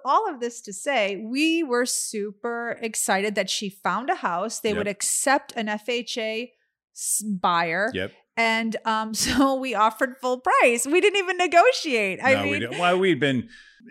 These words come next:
Speaker 2: just knowing what a frenzy it was over the f-, la-,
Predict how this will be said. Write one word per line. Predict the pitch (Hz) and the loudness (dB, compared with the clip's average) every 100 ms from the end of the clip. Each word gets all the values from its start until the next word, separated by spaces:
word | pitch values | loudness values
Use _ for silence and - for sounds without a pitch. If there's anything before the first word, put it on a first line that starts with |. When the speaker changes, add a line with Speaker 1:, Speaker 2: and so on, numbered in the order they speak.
| - - - | -20 -20 -14
Speaker 2:
just | 139 151 | -8 -4
knowing | 147 143 135 | -2 0 0
what | 123 | -2
a | 104 | -2
frenzy | - 117 113 110 120 | -4 -4 -2 -2 -2
it | 104 | -4
was | 104 101 104 110 - - | -4 -4 -4 -6 -8 -8
over | 110 104 | -8 -8
the | 95 | -10
f-, | 90 _ _ - - - 90 | -12 _ _ -20 -20 -20 -14
la-, | 90 92 | -12 -14